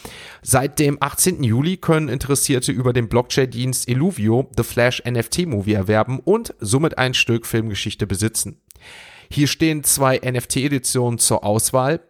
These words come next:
Die Mystery Edition kostet fünfunddreißig Dollar und enthält eines von vier charakterisierten Key Art Pieces, das zufällig ausgewählt wird. Die Premium Edition ist auf zweitausend Exemplare limitiert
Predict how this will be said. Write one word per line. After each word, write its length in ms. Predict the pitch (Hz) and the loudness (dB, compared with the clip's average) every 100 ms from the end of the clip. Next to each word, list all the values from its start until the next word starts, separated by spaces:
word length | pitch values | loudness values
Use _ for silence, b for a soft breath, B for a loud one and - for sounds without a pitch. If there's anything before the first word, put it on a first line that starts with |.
| _ 135 | _ -4
Die 140 | 139 | 0
Mystery 400 | 135 - 202 180 | 2 2 2 2
Edition 320 | 170 165 175 | 0 -2 -2
kostet 360 | 156 139 - 127 | 0 0 0 -2
fünfunddreißig 600 | 135 160 151 156 139 - | -2 -2 0 0 -2 0
Dollar 360 | 143 143 139 | 2 2 2
und 160 | 123 123 | 0 -2
enthält 440 | 98 - 120 117 | -2 0 -2 0
eines 300 | 113 117 117 | -2 0 0
von 200 | - 110 | 0 -2
vier 240 | 107 131 120 | -2 0 0
charakterisierten 960 | 120 104 110 113 113 98 117 113 110 | 0 -6 -4 -4 -4 -2 -2 0 -4
Key 240 | - 113 110 - | -6 -6 -6 -2
Art 260 | - 113 - | -2 -2 -4
Pieces, 480 | 151 139 165 151 B B B | -6 0 0 0 B B B
das 280 | 127 - - | 2 4 2
zufällig 420 | 139 151 147 - | 0 -2 -2 0
ausgewählt 500 | 165 - 101 101 - | 0 2 2 0 2
wird. 320 | 110 135 - B B B B | 2 2 -2 B B B B
Die 160 | 139 151 | -2 -2
Premium 380 | - 165 208 233 | 0 0 0 -2
Edition 400 | 220 214 - 196 | -4 -2 -2 -2
ist 320 | 165 160 - | 0 -2 0
auf 240 | 131 131 | -2 0
zweitausend 720 | - - 123 - 131 127 131 | 0 0 0 2 2 2 -2
Exemplare 600 | 117 - 107 - 127 180 | -4 -2 -2 0 0 2
limitiert 540 | 180 170 156 151 147 | 0 -2 -2 2 0